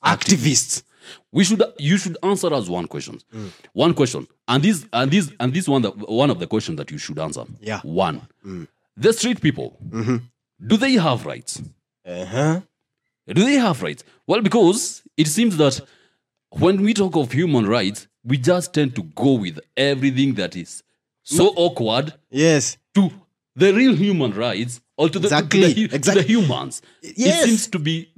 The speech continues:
Speaker 1: going against whatever human
Speaker 2: Human rights should, should
Speaker 1: should
Speaker 2: be.
Speaker 1: be. The human rights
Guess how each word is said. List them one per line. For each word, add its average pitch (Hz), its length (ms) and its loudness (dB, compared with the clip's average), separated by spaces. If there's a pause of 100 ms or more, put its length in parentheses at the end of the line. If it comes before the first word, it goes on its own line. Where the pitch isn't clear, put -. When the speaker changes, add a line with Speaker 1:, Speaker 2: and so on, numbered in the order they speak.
(100)
Speaker 1:
going 175 340 4
against 113 640 -2 (100)
whatever 131 260 -2
human 170 580 2
Speaker 2:
Human 165 120 2
rights 156 680 0 (240)
should, 147 320 -2
should 165 140 2
Speaker 1:
should 175 140 2
Speaker 2:
be. 196 100 6
Speaker 1:
be. 104 400 0 (1500)
The 170 120 6
human 202 380 4
rights 160 280 4